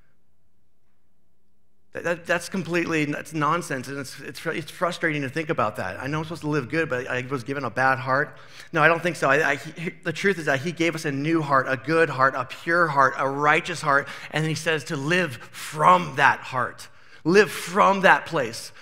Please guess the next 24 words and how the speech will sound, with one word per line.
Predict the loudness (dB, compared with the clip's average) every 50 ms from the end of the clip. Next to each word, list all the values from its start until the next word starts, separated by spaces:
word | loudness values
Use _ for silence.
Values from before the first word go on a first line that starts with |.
| -8 0
Live | 4 6 6 6 6 2 -4 -4
consistent | -2 -2 -2 -2 -4 -8 -6 -6 -4 -4 -4 -6 -4 -4 -4 -4 -4 -10 -16 -18 -20 -20 -20 -10
with | 2 4 4 4 4 2 -2
that | -2 -2 -2 -2 -4 -8
heart | -14 -8 -6 -4 -4 -4 -6 -12 -18 -20 -20 -12 -8
that | -6 -6 -6 -8 -12 -16 -20 -18 -8
he | -2 0 0
has | 0 0
given | -2 -6 -6 -6 -8
us. | -12 -14 -14 -14 -16 -16 -18 -20 -20 -20 -20 -20 -20 -20 -20 -20 -20 -20 -20 -20 -20 -20 -20 -20 -20 -20 -20 -20 -20 -20 -20 -20 -20 -20 -20 -20 -20 -20 -20 -20 -20 -20 -14
And | -12 -8
so | -2 0
here's | 2 2 4 2
what | 0 -2
this | -2 -4 -2
means, | 0 0 0 0 -2
that, | -4 -6 -6 -10 -14 -10 -4
uh, | 0 0 0 0 0 -2 -6 -8 -10
this | -12 -14 -14 -12 -10 -8 -8
is, | -8 -10 -10 -12
this | -14 -12 -10
is | -8 -2
really | 0 2 2 2
important. | 2 -2 -4 -2 0 0 0 -2 -6